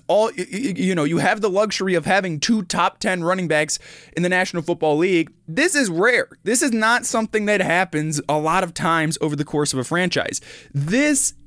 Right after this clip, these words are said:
is the Super Bowl moment for the Cleveland Browns. And although having future draft picks is great, and I think it's very important to be able to build through the draft, you gotta keep Kareem Hunt. You gotta keep as much talent as you can,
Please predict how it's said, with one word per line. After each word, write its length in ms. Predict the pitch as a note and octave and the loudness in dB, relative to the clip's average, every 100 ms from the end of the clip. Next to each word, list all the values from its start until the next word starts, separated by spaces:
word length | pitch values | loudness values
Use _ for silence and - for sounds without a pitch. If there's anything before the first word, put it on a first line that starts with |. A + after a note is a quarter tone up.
| - | -2
is 640 | A3+ A3+ E3+ E3+ - - _ _ - | 2 2 2 2 0 -2 _ _ -8
the 200 | C#3+ G3 | -2 0
Super 560 | - G#3 A3+ G#3+ G#3+ | 0 2 0 2 0
Bowl 460 | F#3 F#3+ F3+ E3+ - | 2 2 2 2 0
moment 640 | C3+ C#3+ F3 C#3 C3+ C3 - - - - | 0 0 0 0 -2 -4 -8 -14 -20 -4
for 160 | F3+ | -2
the 80 | D#3+ | -2
Cleveland 420 | - C#3 A#2 A2+ | -2 -2 -2 -2
Browns. 500 | C3+ E3 C3+ - - - - - _ - | 0 0 -2 -6 -8 -10 -20 -20 _ -2
And 180 | G3+ - - | -2 -2 2
although 500 | G3+ C4 A#3+ C4 A3 | 4 4 4 2 2
having 320 | G3 A3+ A#3 | 2 0 -2
future 320 | - A3+ - | -2 -2 0
draft 320 | F3+ G3 G#3 | 2 2 0
picks 200 | - G#3 | -2 -2
is 140 | E3 C#3+ | -2 -2
great, 340 | E3+ A#3+ A3+ | 0 0 0
and 120 | - F3+ | 0 0
I 100 | G#3 | 0
think 220 | G#3 F3+ | -2 -2
it's 120 | D3 | -2
very 320 | C3+ F3 G#3+ | 0 0 2
important 460 | G3+ D#3 G#3+ G#3+ F3+ | 0 0 0 0 -2
to 60 | |
be 160 | D3+ D#3+ | 0 2
able 220 | F#3+ F3+ | 2 2
to 140 | - D#3 | 0 -2
build 460 | B2 E3+ F#3 F3 - E3+ | 0 2 2 0 -2 -4
through 240 | F3 F3+ | -2 0
the 140 | C#3+ C3+ | -2 -2
draft, 640 | B2+ F#3+ G#3 F#3+ - - - - - _ - _ _ _ - | 2 2 2 0 -2 -18 -20 -20 -20 _ -20 _ _ _ -6
you 80 | D#3 | -2
gotta 200 | A#3+ B3+ | -2 0
keep 200 | A3 - | -2 -2
Kareem 300 | F#3 F3+ D#3+ | -2 0 0
Hunt. 260 | F3+ G#2+ - | 0 -2 -4
You 120 | C#3+ | -2
gotta 260 | F3+ A#3 | 0 0
keep 240 | - F#3 F3+ | 0 -2 -2
as 100 | C3+ | -2
much 380 | C3 D3 F#3 - | -2 -2 -2 -2
talent 380 | F#3 F3 F3+ | 0 0 0
as 160 | C#3 C3 | -2 -2
you 80 | A2+ | -4
can, 440 | - D3 F#3 A3+ | -2 0 0 -2